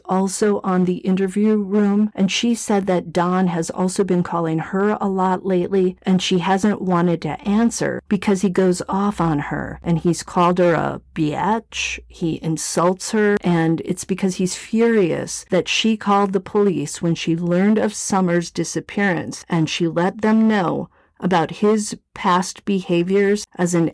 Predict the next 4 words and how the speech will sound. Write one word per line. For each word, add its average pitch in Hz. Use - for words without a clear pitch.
essayer 175
of 165
little 156
girls. 156